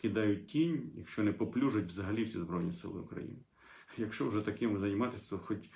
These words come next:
хоча б виведуть їх зі структури З С У. Тому що гасло «Вірю в З С У», воно <laughs> якось, е, ну, не в'яжеться з діями Т Ц К, які є структурою З С У. Прикро, прикро за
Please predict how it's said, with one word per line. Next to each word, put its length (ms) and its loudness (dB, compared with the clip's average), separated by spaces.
хоча 200 -2
б 20 2
виведуть 640 6
їх 160 -4
зі 100 0
структури 480 0
З 80 -2
С 220 -2
У. 260 0
Тому 120 -2
що 140 -2
гасло 880 4
«Вірю 220 6
в 60 2
З 80 -2
С 200 -4
У», 360 4
воно 520 0
<laughs> 800 -16
якось, 440 -4
е, 300 0
ну, 140 4
не 120 8
в'яжеться 720 4
з 340 0
діями 420 4
Т 120 -6
Ц 160 -6
К, 220 0
які 320 0
є 280 0
структурою 540 -2
З 80 -6
С 180 -8
У. 220 -8
Прикро, 480 6
прикро 460 2
за 460 2